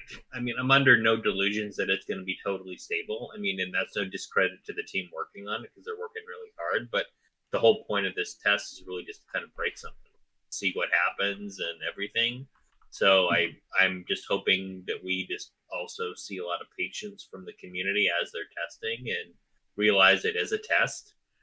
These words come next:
Um, and yeah, yeah, I'm, I'm just looking forward to seeing the pretties, man,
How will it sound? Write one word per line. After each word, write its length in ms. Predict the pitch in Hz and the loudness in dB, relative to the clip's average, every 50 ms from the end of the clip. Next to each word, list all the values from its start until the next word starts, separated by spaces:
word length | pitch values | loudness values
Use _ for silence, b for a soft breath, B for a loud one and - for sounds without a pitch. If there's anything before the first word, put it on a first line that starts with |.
| - - - - - - | -20 -20 -20 -18 -8 -6
Um, 440 | 104 95 90 90 90 87 87 90 87 | -4 -4 -2 -2 -4 -4 -6 -8 -8
and 340 | 87 87 87 87 87 90 90 _ _ _ _ _ | -8 -8 -8 -12 -18 -20 -20 _ _ _ _ _
yeah, 280 | 101 101 107 113 98 90 - - _ _ _ | 2 6 6 6 6 4 0 -6 _ _ _
yeah, 140 | - 80 80 85 85 | -8 -6 -6 -6 -6
I'm, 180 | 87 87 87 - _ _ - | -8 -12 -12 -20 _ _ -4
I'm 140 | 98 98 110 | -4 -2 0
just 180 | 127 131 127 - | 0 0 0 0
looking 200 | 117 - 101 92 | -2 -2 -4 -6
forward 240 | - 95 92 87 90 | -4 -4 -4 -4 -6
to 40 | |
seeing 260 | - - - 95 90 85 | -10 -6 -8 -8 -8 -8
the 60 | - | -14
pretties, 460 | _ - 98 87 80 - 98 - - | _ -4 -4 -4 -4 -8 -18 -20 -20
man, 120 | _ - | _ -20